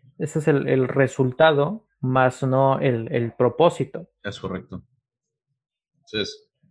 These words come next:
Speaker 2: o sea, ahí, ahí queda esa, esas reflexiones, esperando que les haya agradado ese contenido que traemos. Estimado David, ¿algo más que quieras agregar?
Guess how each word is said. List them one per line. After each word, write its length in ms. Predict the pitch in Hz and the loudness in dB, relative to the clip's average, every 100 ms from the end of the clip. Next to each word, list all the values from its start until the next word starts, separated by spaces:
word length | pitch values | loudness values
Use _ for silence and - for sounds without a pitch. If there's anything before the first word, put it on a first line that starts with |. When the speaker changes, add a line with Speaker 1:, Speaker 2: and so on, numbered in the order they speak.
| _ _ _ _ _ _ - | _ _ _ _ _ _ -16
Speaker 2:
o 40 | - | -4
sea, 220 | 120 - | -2 0
ahí, 180 | 120 131 | 0 2
ahí 180 | 131 131 | 0 2
queda 200 | 143 139 | 4 4
esa, 400 | 143 123 110 - | 4 0 0 -4
esas 380 | 131 131 139 113 | -6 0 0 0
reflexiones, 880 | 113 - 113 - 131 135 170 - - | -6 -6 -6 -2 0 0 0 -2 -6
esperando 640 | - 104 101 110 117 98 | -10 -4 -4 -2 -4 -6
que 100 | 98 | -8
les 180 | 92 - | -8 -6
haya 600 | 98 110 104 85 78 _ | -4 0 0 -2 -6 _
agradado 800 | 87 87 90 90 98 117 196 - _ _ | -12 -10 -6 -2 0 0 -2 -8 _ _
ese 180 | - - | -20 -16
contenido 400 | - 87 90 98 | -14 -12 -8 -8
que 100 | 98 | -8
traemos. 680 | 82 85 87 101 185 - _ _ | -12 -10 -8 -10 -12 -18 _ _
Estimado 340 | 92 101 113 120 | -16 -4 0 2
David, 440 | 123 123 123 - - - | 4 2 0 -10 -18 -10
¿algo 180 | 110 | -4
más 160 | 117 117 | -2 -2
que 80 | - | -2
quieras 200 | 120 117 | -2 0
agregar? 420 | 98 92 101 - | -2 -2 -4 -6